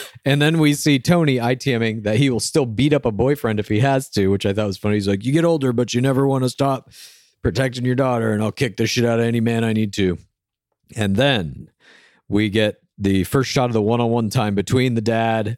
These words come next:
Speaker 2: Tony, and the Ultimate Viking, and we see that Tony's face is all business as he says he has a few questions, and we end on this cliffhanger.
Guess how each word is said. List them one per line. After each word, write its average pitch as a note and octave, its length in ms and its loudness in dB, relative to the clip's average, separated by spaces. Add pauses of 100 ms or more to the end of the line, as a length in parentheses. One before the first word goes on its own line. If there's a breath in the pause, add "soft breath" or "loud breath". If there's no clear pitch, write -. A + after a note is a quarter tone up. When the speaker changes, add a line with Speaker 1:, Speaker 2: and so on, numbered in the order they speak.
(140)
Speaker 2:
Tony, A2 400 2
and A#2 180 0
the A#2 60 0
Ultimate A2+ 240 0
Viking, G#2+ 360 -2
and G2+ 60 2
we G2 100 2
see A#2+ 180 0
that G2+ 120 -6
Tony's A2 280 0
face G#2 240 -2
is F#2+ 160 -6
all A#2+ 160 2
business F#2+ 420 -2
as F2 200 -2
he G#2+ 60 0
says G2+ 220 -2
he G2+ 80 0
has G2+ 160 0
a G2 80 -4
few G#2+ 260 0
questions, G#2 560 -4
and E2+ 80 0
we F2+ 120 0
end G2 200 0
on G2 100 2
this F#2+ 100 0
cliffhanger. F#2 420 -2